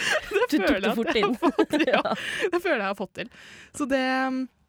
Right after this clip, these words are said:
Speaker 1: tror jeg er min favoritt, eh, <laughs> hendelse dette året. Hva med deg, Chris?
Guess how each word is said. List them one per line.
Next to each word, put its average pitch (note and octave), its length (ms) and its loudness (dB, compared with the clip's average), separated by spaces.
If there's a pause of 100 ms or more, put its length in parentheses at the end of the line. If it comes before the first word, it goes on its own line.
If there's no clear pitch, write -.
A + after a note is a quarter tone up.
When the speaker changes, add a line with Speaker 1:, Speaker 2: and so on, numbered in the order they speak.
(580)
Speaker 1:
tror C#4 140 2
jeg B3+ 80 2
er G#3 80 0
min G3+ 180 0
favoritt, A3+ 400 0
eh, F4 1120 2
<laughs> - 720 -4
hendelse A3 420 0
dette A#3 220 0
året. G3+ 480 0 (180)
Hva B3+ 120 2
med B3 80 0
deg, F#3+ 200 0
Chris? E4 320 0